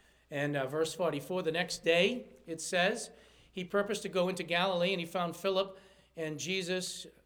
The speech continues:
uh, uh, said to him, "Follow me."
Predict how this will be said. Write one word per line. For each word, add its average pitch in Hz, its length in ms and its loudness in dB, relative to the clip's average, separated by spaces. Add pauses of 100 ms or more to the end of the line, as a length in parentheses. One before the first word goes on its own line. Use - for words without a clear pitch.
(100)
uh, 139 220 -6 (440)
uh, 143 100 -4
said 185 320 -2
to 190 80 -8
him, 175 240 -4
"Follow 180 340 0
me." 180 340 -2